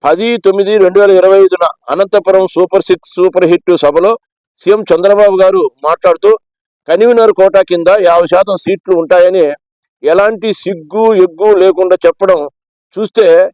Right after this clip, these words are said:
ఎంతటి బరితెగింపు ఇది అనిపిస్తుంది. ఎందుకంటే మె-, మెరిట్ మార్కులు వచ్చిన వారికి కన్వీనర్ కోటా కింద యాభై శాతం సీట్లు లభిస్తే, మిగిలిన యాభై శాతం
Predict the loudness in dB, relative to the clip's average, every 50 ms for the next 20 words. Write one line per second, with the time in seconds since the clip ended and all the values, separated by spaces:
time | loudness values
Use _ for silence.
0 | _ _ _ _ -4 -4 -4 -2 -2 -4 -2 -2 0 0 0 0 0 0 0 0
1 | 0 -2 0 2 2 2 2 2 2 2 2 2 -2 -4 -6 -6 -4 -4 -4 -2
2 | 0 0 0 -2 -4 -10 _ _ _ _ _ _ _ _ _ _ _ _ -10 -8
3 | -4 -2 -2 0 -2 0 0 0 0 0 0 -2 _ _ _ _ _ _ _ _
4 | _ _ -16 -6 -2 0 2 2 2 0 -2 -2 0 0 0 0 -4 -4 0 0
5 | 0 0 0 0 0 -2 0 0 0 0 2 2 0 0 -2 -6 -6 -8 -4 -2
6 | -2 0 0 0 2 2 0 0 2 0 0 2 0 -2 -2 -2 -2 0 0 2
7 | 0 0 0 0 0 0 -2 -4 -4 -4 -8 -6 -4 0 0 2 2 2 0 -4
8 | _ _ _ _ _ _ -4 -4 -2 -2 -2 -8 -2 -2 2 2 2 2 0 -4
9 | _ _ _ _ _ -6 -6 -6 -2 0 0 0 2 2 2 2 0 0 0 0
10 | 0 0 0 0 0 2 2 0 0